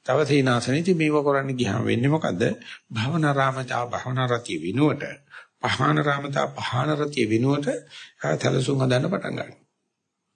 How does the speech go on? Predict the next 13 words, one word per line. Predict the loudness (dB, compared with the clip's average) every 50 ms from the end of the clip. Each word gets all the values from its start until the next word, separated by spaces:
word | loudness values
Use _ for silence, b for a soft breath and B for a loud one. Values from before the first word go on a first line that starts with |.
| _ _ _ _ _ _ _ _ _ -2
ඒ | 0 0
කෙනාට | 0 -2 -2 -2 -2 -2 0 0
අනිවාර්යයෙන් | 0 2 2 4 4 4 4 4 2 0 0 0 0 0 0 2 2 2 0 0
බුදුරජාණන් | 0 0 2 2 0 0 0 -2 -4 -4
සඳහන් | -2 -2 0 0 0 0 -2 -2
කරලා | -2 -2 -2 0 0
තියෙනවා | 2 2 2 2 2 0 -2 -4 -10 B B B B B B B B B _ -4
අර | -2 -2 -2 -2 -2 -4
අරතිය | -4 -2 0 2 2 0 0 2 2 4 4 4 4 2 0 -2 -8 -14 -20 _ _ _ _ _ _ _ _ _ _ _ _ _ _ _ _ _ _ -12
භාවනා | -8 -6 -4 -4 -2 -2 -2 -2
සඳහා | -2 -2 -2 -2 -2 -2 -2 -2
තිබිය | -4 -6 -8 -6 -4 -4 -2
යුතු | -2 -2 0 2